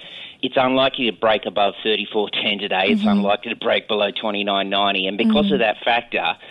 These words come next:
Speaker 1: this year stands to be the narrowest percentage trading range for the S T I based on all data that I can find going back to nineteen eighty-five. So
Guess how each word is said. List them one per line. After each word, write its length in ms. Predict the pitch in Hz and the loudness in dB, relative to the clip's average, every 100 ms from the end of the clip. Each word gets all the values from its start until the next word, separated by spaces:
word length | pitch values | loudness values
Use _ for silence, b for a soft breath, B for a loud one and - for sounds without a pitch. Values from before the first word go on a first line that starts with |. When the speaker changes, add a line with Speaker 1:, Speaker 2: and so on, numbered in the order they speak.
| B B B | B B B
Speaker 1:
this 200 | 123 123 123 | -4 -2 0
year 160 | 117 - | -2 0
stands 300 | 117 110 - | -2 -2 -4
to 80 | 101 | -2
be 140 | 107 | -2
the 100 | 101 | -2
narrowest 720 | 101 107 107 107 101 - - - | 0 0 2 2 0 -4 -10 -6
percentage 580 | 113 - 107 101 101 - - | -4 -2 -2 -2 -2 -2 0
trading 360 | 104 104 101 | 0 0 -2
range 260 | 98 95 - | -2 -2 -2
for 60 | 98 | 0
the 140 | 98 | 0
S 80 | 98 - | 0 0
T 100 | 101 | 2
I 260 | 95 95 - B B - | 4 2 0 B B -2
based 260 | 104 - 110 | 0 0 -2
on 80 | |
all 160 | 104 101 | 0 0
data 420 | 90 101 101 98 | 2 4 4 2
that 120 | 101 98 | 2 0
I 120 | 101 | 0
can 180 | 104 95 | -2 -8
find 240 | 98 95 90 | -4 -4 0
going 240 | 101 95 | 0 2
back 200 | 95 - | 0 0
to 80 | 104 | -4
nineteen 320 | 98 98 95 | -2 -2 0
eighty-five. 680 | 95 95 - 104 98 90 90 - | 0 0 0 2 4 2 0 0
So 220 | 101 | 2